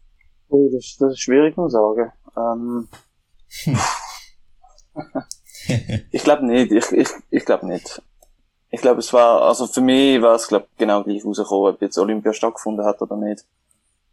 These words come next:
Speaker 1: Ähm, ob es jetzt eine normale Saison gewesen wäre oder nicht. Ich glaub, es hat für mich nicht wirklich eine Rolle gespielt, weil nach dem Winter, wo ich gemerkt habe, dass ich das Pfeifenstüsse für wirklich überstanden habe, wo ich, wo ich ja sechzig P B gelaufen bin, habe ich gemerkt, ich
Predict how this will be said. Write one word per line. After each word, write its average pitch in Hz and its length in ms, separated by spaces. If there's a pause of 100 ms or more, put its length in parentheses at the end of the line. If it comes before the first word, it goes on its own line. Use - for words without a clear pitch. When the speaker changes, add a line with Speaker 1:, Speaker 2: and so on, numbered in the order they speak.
(140)
Speaker 1:
Ähm, 104 300
ob 104 120
es - 80
jetzt - 160
eine 101 80
normale 104 300
Saison 104 280
gewesen 113 240
wäre 110 200
oder 104 120
nicht. 104 320 (920)
Ich - 80
glaub, - 160
es - 140
hat 117 100
für - 80
mich 110 180
nicht 110 140
wirklich 113 220
eine 113 100
Rolle 120 220
gespielt, 120 320
weil 110 220 (920)
nach 123 220
dem 127 100
Winter, 139 340
wo 123 80
ich 127 100
gemerkt 127 340
habe, 127 120
dass 123 140
ich 120 140
das - 60
Pfeifenstüsse 131 580
für 120 200
wirklich 123 220
überstanden 131 520
habe, 123 280
wo 107 80
ich, 110 260
wo 107 100
ich 110 140
ja 107 140
sechzig 123 360
P 123 140
B 117 120
gelaufen 113 280
bin, 113 220
habe 110 140
ich 104 40
gemerkt, 107 220 (180)
ich - 460